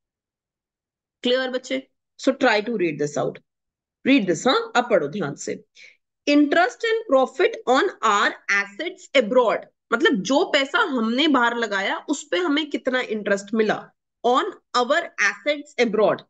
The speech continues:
less the income foreigners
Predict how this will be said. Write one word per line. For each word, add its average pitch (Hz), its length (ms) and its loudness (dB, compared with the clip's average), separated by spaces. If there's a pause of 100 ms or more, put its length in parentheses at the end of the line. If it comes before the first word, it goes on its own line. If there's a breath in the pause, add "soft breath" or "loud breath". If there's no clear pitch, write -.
(220)
less 220 560 2 (520)
the 269 200 2 (200)
income 311 560 0 (120)
foreigners 294 720 0